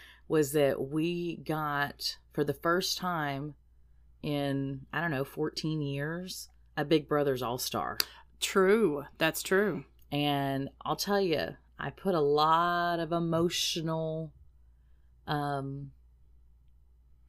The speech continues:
Speaker 1: a lot, a lot of
Speaker 2: <clears throat>
Speaker 1: emotions in this.
Speaker 2: Mm-hmm.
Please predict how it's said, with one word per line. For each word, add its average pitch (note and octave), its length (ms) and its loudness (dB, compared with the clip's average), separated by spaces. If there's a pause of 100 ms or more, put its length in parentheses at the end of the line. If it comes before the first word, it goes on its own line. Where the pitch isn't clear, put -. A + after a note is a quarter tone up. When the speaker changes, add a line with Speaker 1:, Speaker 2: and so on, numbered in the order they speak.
(580)
Speaker 1:
a D3+ 40 -10
lot, D#3+ 300 2
a F3+ 80 8
lot A3 200 8
of A3+ 60 6
Speaker 2:
<clears throat> A3+ 80 8
Speaker 1:
emotions C#3+ 560 4
in A#2+ 180 -2
this. - 260 -6
Speaker 2:
Mm-hmm. F3+ 440 4